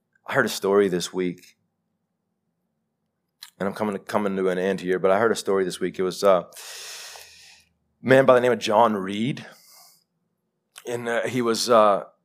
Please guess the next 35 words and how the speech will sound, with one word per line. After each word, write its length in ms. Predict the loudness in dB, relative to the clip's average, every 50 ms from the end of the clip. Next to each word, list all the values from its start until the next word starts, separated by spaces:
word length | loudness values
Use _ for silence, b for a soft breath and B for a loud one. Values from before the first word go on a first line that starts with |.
| _ _ _ _ _ _ _ _ _ -10
in 300 | -8 -6 -2 0 4 6
Australia, 840 | 6 6 6 4 2 4 6 8 8 8 8 6 6 6 6 4 2
and 180 | 0 -2 -2 0
in 140 | 2 4 4
Australia, 880 | 4 4 4 0 -4 0 4 6 8 8 8 8 8 6 6 6 8
they 140 | 8 6 8
have, 380 | 8 8 8 8 6 4 0 B B B B B B B B
um, 440 | 4 6 8 8 6 4 2 -6 -18 _ _ _ _ _ _ 2
they 80 | 4
have 120 | 4 4 6
the 100 | 6 6
Aborigi-, 440 | 6 6 4 0 -2 -2 -4 -2 0
or 140 | 2 4
Aboriginals, 680 | 4 4 4 4 4 4 4 4 2 0 -2 0 -2 -2
and 140 | -2 -4 -2
they 60 | 0
have, 220 | 2 2 2 2
like, 200 | 2 0 0 -2
the 80 | -2 0
whites, 640 | 2 4 4 4 4 2 -2 -8 -10 -12 -12 -12 -10 -6
um, 540 | -4 0 0 2 2 2 0 -2 -6 -12 -18 _ _ _ _ _ _ _ _ _
so 160 | -16 -8 -4 -4
they 80 | -2
basically 280 | -2 -2 -6 -6 -4 2
local, 300 | 4 4 4 4 0 -8
so 120 | -4 -2
they 80 | 0 0
have 120 | 0 2
the, 120 | 0 -2 0
the 140 | -2 -2
black, 260 | 0 4 4 4 4 4
basically 300 | 2 2 0 -2 -6 -6
just 220 | -6 -8 -4 -2
racial 280 | -2 0 -2 -2 -8 -10
tension. 460 | -10 -10 -10 -8 -8 -10 -10 -12